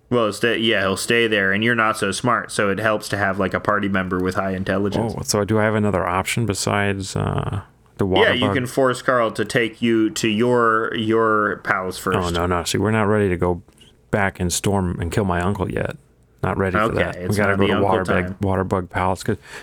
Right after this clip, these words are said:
Speaker 2: you know what? I'm gonna try to convince Carl, or maybe I will, uh, turn him gay.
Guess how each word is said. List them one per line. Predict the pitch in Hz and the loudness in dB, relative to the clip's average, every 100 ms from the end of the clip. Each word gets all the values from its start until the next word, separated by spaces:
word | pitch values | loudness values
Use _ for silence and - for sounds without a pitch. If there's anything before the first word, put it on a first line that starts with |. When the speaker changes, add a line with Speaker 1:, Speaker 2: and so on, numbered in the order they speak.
| - 110 | -8 -2
Speaker 2:
you | |
know | 110 | 0
what? | 127 113 | 2 2
I'm | 113 | 0
gonna | 107 | 0
try | - 110 | 0 0
to | 104 | 0
convince | - 87 92 107 104 - - - - - - | -2 -2 0 0 -2 -8 -14 -20 -20 -20 -10
Carl, | - 101 117 123 | -2 0 2 2
or | 104 | 0
maybe | 101 104 107 113 92 | 2 2 2 2 2
I | 95 | 0
will, | 101 92 85 - | 0 -2 -4 -2
uh, | 95 87 - | -2 -2 -6
turn | - 95 | -4 -2
him | 92 87 | 0 -2
gay. | - 82 69 - | -2 -2 -2 -6